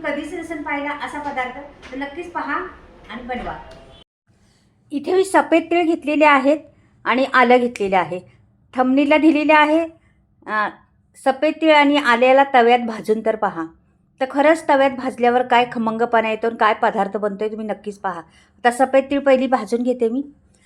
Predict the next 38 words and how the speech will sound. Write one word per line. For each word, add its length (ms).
व्यवस्थित 460
छान 240
भाजून 360
घ्यायचं 280
हे 140
तीळ. 280
हे 80
गावरान 480
तीळ 240
आहे, 360
त्याच्यामुळं 500
थोडासा 360
काळपटपणा 640
आहे, 260
ते 140
पॉलिशवाले 580
तीळ 220
नाही 220
आहेत. 160
ह्याला 260
खूप 320
जीवनसत्व 500
असतं 240
ह्याच्यात, 240
साली 420
तशाच 240
असतात 320
ना 100
त्याच्या, 260
त्याच्यामुळं. 440
तर 140
खूप 240
जीवनसत्व 500
आहे 240
आणि 120
तीळ 260
थंडीत 380
खाल्ल्याला 360